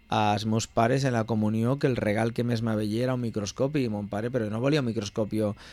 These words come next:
de xoguet, volia un microscopio dels bons, no? I mon pare va tindre, no sé si ho van aconseguir al final en Madrid, me van comprar un microscopio que encara el tinc i el tinc ahí en el despatx de ma casa perquè el veig de forma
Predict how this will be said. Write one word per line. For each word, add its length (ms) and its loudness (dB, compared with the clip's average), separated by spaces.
de 320 4
xoguet, 400 0
volia 300 -2
un 20 -2
microscopio 720 2
dels 240 0
bons, 400 2
no? 140 -4
I 80 0
mon 160 0
pare 160 6
va 160 6
tindre, 320 2
no 160 0
sé 160 0
si 140 2
ho 80 2
van 100 0
aconseguir 380 0
al 80 -2
final 260 0
en 80 0
Madrid, 480 0
me 60 -2
van 160 -2
comprar 260 -2
un 80 0
microscopio 500 0
que 120 2
encara 180 0
el 80 -4
tinc 220 2
i 20 4
el 80 2
tinc 160 -2
ahí 140 0
en 80 0
el 80 -2
despatx 320 -2
de 80 -2
ma 100 -4
casa 320 -2
perquè 240 -4
el 80 -4
veig 160 0
de 80 -2
forma 320 -2